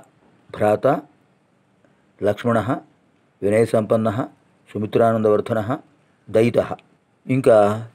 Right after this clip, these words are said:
ద్వితీయ విభక్తిలో ఉన్న పదాలు ఏమిటి? భ్రాతరం, సౌభ్రాత్రం,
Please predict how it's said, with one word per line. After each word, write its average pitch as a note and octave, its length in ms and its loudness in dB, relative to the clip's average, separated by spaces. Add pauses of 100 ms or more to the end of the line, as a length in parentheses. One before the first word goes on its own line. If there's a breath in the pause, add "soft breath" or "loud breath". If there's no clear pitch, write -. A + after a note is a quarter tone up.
(480)
ద్వితీయ D#3 340 4
విభక్తిలో C#3+ 320 2
ఉన్న C3 140 4
పదాలు A#2+ 340 2
ఏమిటి? A#2+ 500 -2 (1040 soft breath)
భ్రాతరం, A#2+ 640 2 (800)
సౌభ్రాత్రం, A#2 840 2